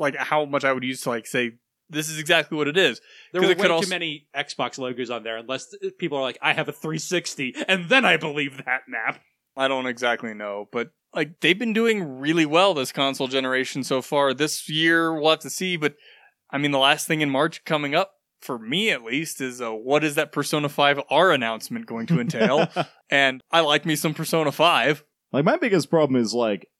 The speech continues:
Speaker 3: I own a Switch, but all the games I would want to own on a Switch that aren't exclusive to it, I can also just get on Steam.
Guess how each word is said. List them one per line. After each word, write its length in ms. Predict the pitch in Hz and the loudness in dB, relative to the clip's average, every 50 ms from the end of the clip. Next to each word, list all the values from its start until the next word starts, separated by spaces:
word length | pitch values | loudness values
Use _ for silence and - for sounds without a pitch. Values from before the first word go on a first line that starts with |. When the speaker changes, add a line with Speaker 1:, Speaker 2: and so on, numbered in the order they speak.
| _ - | _ -8
Speaker 3:
I 160 | 95 98 104 | -6 -4 -4
own 200 | 117 123 127 131 | -2 -2 -2 0
a 60 | 120 113 | 0 0
Switch, 580 | - - - - 113 147 220 - - - - - | -2 -2 -4 -2 -2 -2 -2 -2 -4 -8 -8 -2
but 120 | - 113 104 | -2 -2 -2
all 260 | - - 110 127 147 | 0 -2 0 0 0
the 80 | 147 135 | -2 -2
games 360 | - 127 123 135 143 139 135 | -4 -2 -2 -2 -2 -2 -2
I 80 | 127 | 0
would 160 | 110 104 101 98 98 - | 0 0 -2 -2 -4 -6
want 200 | 110 104 113 123 | -4 -4 -2 -2
to 40 | 110 | -2
own 140 | 120 117 113 | -4 -4 -4
on 100 | 110 104 | -4 -4
a 40 | 98 | -6
Switch 360 | - - 110 110 107 - - | -4 -4 -4 -4 -4 -6 -10
that 140 | - 95 95 | -8 -8 -6
aren't 280 | 95 98 104 101 - - - | -6 -6 -6 -6 -8 -12 -18
exclusive 640 | 98 85 - - - - - 113 127 127 - 175 165 | -16 -14 -12 -14 -12 -10 -8 -8 -6 -6 -6 -6 -2
to 160 | - 196 208 | 2 2 2
it, 80 | 220 - | 2 2
I 100 | - 104 | -2 -8
can 120 | 95 - 101 | -6 -6 -6
also 220 | 107 110 - 120 | -6 -4 -4 -4
just 200 | 101 101 90 - | -4 -6 -6 -8
get 100 | - 98 | -8 -6
on 140 | 95 92 90 | -6 -6 -8
Steam. 480 | - - - - 101 82 69 62 - | -8 -8 -8 -8 -8 -10 -10 -10 -14